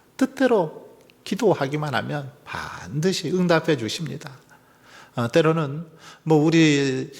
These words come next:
살아 생전에 들어주시면 좋겠지만 그러지 않을 수도 있습니다.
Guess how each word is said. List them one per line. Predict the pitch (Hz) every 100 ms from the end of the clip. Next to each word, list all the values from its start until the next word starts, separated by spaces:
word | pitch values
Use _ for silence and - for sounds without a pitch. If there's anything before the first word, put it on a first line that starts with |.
| - -
살아 | - 185 180 165 139
생전에 | 123 - 175 170 165 147 113
들어주시면 | 151 160 127 156 - 156
좋겠지만 | 143 127 135 135 147 190 120 - _ _ _
그러지 | - 127 120 127
않을 | - 98
수도 | - -
있습니다. | 120 - - - - -